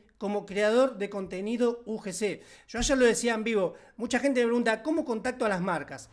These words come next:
Pero pará, ¿vos hacés buen contenido? No, no sé hacer videos. Entonces, te, no, no, ¿no te parece que tenés que empezar por ahí? <laughs> ¿No te parece que sería lógico que primero seas bueno creando videos antes de saber cómo, cómo contactar una marca?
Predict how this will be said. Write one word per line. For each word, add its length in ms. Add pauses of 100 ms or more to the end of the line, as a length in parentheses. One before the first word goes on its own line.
(120)
Pero 180
pará, 360
¿vos 160
hacés 180
buen 180
contenido? 600 (240)
No, 240
no 140
sé 100
hacer 240
videos. 480 (180)
Entonces, 400
te, 80
no, 200
no, 260 (140)
¿no 100
te 100
parece 360
que 80
tenés 220
que 100
empezar 340
por 120
ahí? 360 (1200)
<laughs> 440
¿No 160
te 120
parece 400
que 300
sería 320
lógico 460
que 100
primero 500
seas 360
bueno 240
creando 320
videos 420 (260)
antes 300
de 200
saber 260
cómo, 340
cómo 240
contactar 420
una 140
marca? 480